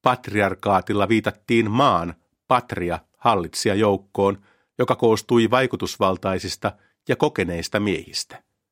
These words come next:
Venäjän ortodoksisen kirkon patriarkan Kirillin nimi tarkoittaa mestarillista ja tulee kreikan sanasta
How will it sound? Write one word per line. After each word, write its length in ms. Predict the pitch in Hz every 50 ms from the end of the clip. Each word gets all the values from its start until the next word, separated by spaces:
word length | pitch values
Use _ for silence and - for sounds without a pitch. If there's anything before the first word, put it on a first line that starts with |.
| _ _ _ _ _ _ _ _ _ _ _ _ _ _ _ _ _ _ _ _ _ _ _ _ _ - 98 90
Venäjän 520 | 101 117 135 156 139 127 113 101 95 95 - _ -
ortodoksisen 840 | 113 131 139 - - 107 95 95 87 - - 101 - 113 98 95
kirkon 440 | - 127 123 117 - - 98 95 92
patriarkan 840 | - 110 117 - - 110 101 95 90 92 - - 95 95 92 87 - _
Kirillin 640 | - - 135 143 131 104 87 82 82 82 80 73 76
nimi 280 | - 104 113 110 98 87
tarkoittaa 840 | - 101 90 92 - - 95 92 92 - _ - 117 113 110 107 - _ _ _
mestarillista 920 | - 120 127 131 - - - 95 92 90 85 85 87 - - - - 98 - _ _ _ _ _ -
ja 80 | 117
tulee 340 | - - 110 104 104 120 117
kreikan 440 | 117 - 120 113 107 101 98 92 92
sanasta 500 | - 104 95 92 90 - - - - 98